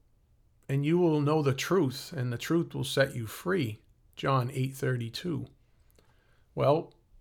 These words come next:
the truth is that we were dead, completely incapable of saving ourselves, the ungodly, Romans five six.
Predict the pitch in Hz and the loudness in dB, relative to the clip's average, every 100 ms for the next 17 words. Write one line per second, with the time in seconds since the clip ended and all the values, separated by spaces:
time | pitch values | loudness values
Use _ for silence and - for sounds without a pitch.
0 | - - - 120 - 196 302 151 127 117 | -20 -14 -6 -4 0 2 2 2 0 2
1 | 131 131 131 139 127 104 127 139 110 117 | 4 4 2 0 0 -2 0 0 -2 -6
2 | _ _ _ _ _ - 135 135 - 214 | _ _ _ _ _ -8 -6 -6 -6 -4
3 | 214 143 131 139 135 135 147 147 117 120 | -2 0 0 0 0 2 0 2 0 -2
4 | 117 - 147 156 139 117 107 - 147 123 | -4 0 2 2 0 -4 -4 2 4 4
5 | 113 - - _ _ _ _ _ _ _ | 0 -8 -14 _ _ _ _ _ _ _
6 | - 135 131 127 127 135 127 113 - _ | -4 2 4 6 6 6 4 -4 -12 _
7 | 131 127 117 - 127 120 - 143 139 - | -4 -2 -2 -4 -4 -2 -4 -4 -6 -10